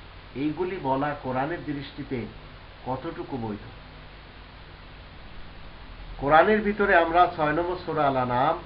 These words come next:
এর একশো বাষট্টি নম্বর আয়াতে দেখতে পাই, এই শিক্ষাটি মূলত রাসূল কারীমের দেওয়া শিক্ষার বিপরীত শিক্ষা। যদি কেউ বলে, "আমি অমুক হুজুরকে ভালোবাসি,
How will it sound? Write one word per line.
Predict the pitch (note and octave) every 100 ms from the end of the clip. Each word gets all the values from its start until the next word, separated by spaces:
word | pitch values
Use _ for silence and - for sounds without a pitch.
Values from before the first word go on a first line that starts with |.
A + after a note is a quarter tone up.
| -
এর | B2+
একশো | C3 C3 C3+
বাষট্টি | A#2+ A#2+ F3 F3 F3
নম্বর | D#3+ D3
আয়াতে | C#3 B2 B2
দেখতে | A#2 B2 E3
পাই, | B2+ A2 A2 - - - - -
এই | A#2+ C#3 - -
শিক্ষাটি | - - F#3+ F#3+ F#3
মূলত | D3+ C#3+ C#3+ C#3
রাসূল | B2 - D#3 D#3+ D3+
কারীমের | D3 C#3 C#3 A#2
দেওয়া | A#2+ A#2+ A2+ - - - - -
শিক্ষার | D#3 - C3 G#2+
বিপরীত | B2+ C#3 A2+ A2 -
শিক্ষা। | G#2+ - - - - - - - - - - - A#2+
যদি | D3+ G3+
কেউ | G#3+ G#3
বলে, | E3 E3 F3
"আমি | D#3+ D#3+ C#3+
অমুক | C3+ D3 C#3
হুজুরকে | C3+ C3+ E3+ -
ভালোবাসি, | E3 E3 E3+ E3+ D#3+ F#3+